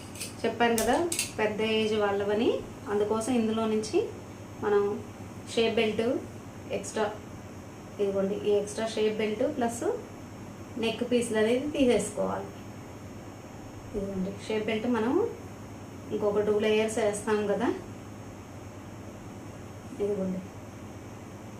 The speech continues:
ఇలా ఇందులోంచి తీసేసుకోవాలి. ఇటువైపు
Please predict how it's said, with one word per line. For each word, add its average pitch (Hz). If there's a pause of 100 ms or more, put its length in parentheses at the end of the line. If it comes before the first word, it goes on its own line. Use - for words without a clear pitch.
ఇలా 196 (1400)
ఇందులోంచి 226
తీసేసుకోవాలి. 220 (1500)
ఇటువైపు 240